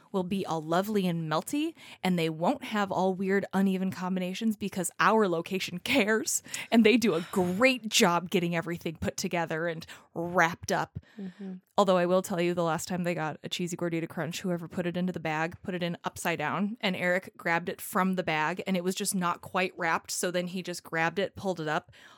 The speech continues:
Speaker 1: all the fixins fell out, and
Speaker 2: Oh,
Speaker 1: he came out
Speaker 2: no.
Speaker 1: just with the, the cheese and the tortilla and the shell. It was
Speaker 2: <laughs> Oh,
Speaker 1: all
Speaker 2: God.
Speaker 1: cheesed correctly, so all of that part came out, but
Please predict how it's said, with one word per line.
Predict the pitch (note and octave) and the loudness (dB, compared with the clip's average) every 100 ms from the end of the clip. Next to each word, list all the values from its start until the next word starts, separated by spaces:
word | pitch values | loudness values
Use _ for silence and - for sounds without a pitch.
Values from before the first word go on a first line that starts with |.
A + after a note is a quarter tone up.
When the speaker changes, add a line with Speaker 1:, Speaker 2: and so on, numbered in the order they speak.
| _ - | _ 2
Speaker 1:
all | G#3 G#3+ | 4 4
the | F3+ | 0
fixins | - G#3+ - A#3+ B3 - | -2 -8 -2 2 2 2
fell | C4 B3+ | 0 0
out, | B3+ C4 - | 0 0 2
and | A#3+ | 4
Speaker 2:
Oh, | |
Speaker 1:
he | C4 | 4
came | C#4+ C#4 | 6 6
out | A#3+ G#3+ | 6 4
Speaker 2:
no. | G3+ | -2
Speaker 1:
just | G#3 A#3+ B3 - | 0 0 0 -2
with | A3+ A3 A3+ F#3+ | 2 2 2 -4
the, | G#3 F#3+ F#3 - - - - _ _ _ - | 0 2 2 -4 -18 -20 -20 _ _ _ -4
the | A3 | -2
cheese | - A#3 C4+ A#3+ - _ _ - | 0 -2 -2 -4 -8 _ _ 0
and | F#3 G3 G3 | 2 2 2
the | G3 | 0
tortilla | - A3 G#3 G3 G3 A3+ C4 - | 0 -2 0 6 6 8 6 8
and | A3+ A3+ | 8 10
the | A3 | 8
shell. | A#3+ C4+ F4 E4 - - | 10 10 10 8 0 4
It | - B3+ | 8 12
was | B3 B3 | 12 10
Speaker 2:
<laughs> | - | 10
Oh, | |
Speaker 1:
all | G3+ A3+ | 8 8
Speaker 2:
God. | - | 6
Speaker 1:
cheesed | B3 A#3 - | 6 6 4
correctly, | C4+ B3 D#4+ C4+ | 2 2 2 0
so | B3 B3 | 2 2
all | A3 D4 | 2 0
of | A#3+ | 4
that | A#3+ - | 2 6
part | G3+ - | 6 4
came | C#4 C4+ A3+ | 2 6 6
out, | A3+ | 4
but | - | -2